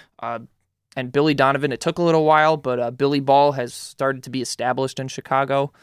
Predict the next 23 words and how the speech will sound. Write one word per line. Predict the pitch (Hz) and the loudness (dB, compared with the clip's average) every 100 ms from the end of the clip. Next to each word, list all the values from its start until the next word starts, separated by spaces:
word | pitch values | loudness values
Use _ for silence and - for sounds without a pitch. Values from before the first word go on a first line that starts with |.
| - - _ _ | -20 -20 _ _
And, | - 113 | -12 -10
I | |
mean, | 117 120 | -8 -8
a, | 120 113 - | -10 -8 -4
a | |
nationally | 131 151 - 147 | 0 0 0 -4
televised | 143 139 131 127 | -2 0 -2 -2
game | 131 127 | -8 -8
for | 127 | -10
Zach | 127 123 - | -6 -6 -6
LaVine | 123 123 123 | -10 -10 -10
is, | 117 - | -12 -14
is | - 120 - _ | -14 -14 -16 _
just | - 127 | -14 -12
a | 117 | -14
forty | - 127 123 | -8 -8 -6
ball | 123 123 123 | -4 -2 -2
asking | 120 - 120 113 - - | -4 -8 -12 -12 -16 -14
to | 123 | -10
happen. | 117 120 113 117 - _ _ | -8 -8 -10 -14 -18 _ _
So, | - 120 113 - _ _ _ _ | -10 -8 -8 -12 _ _ _ _
um, | 135 143 135 127 - _ _ _ _ _ _ _ _ _ _ _ _ _ _ - | 2 4 2 -4 -18 _ _ _ _ _ _ _ _ _ _ _ _ _ _ -6
and | 160 156 151 | -2 -2 -6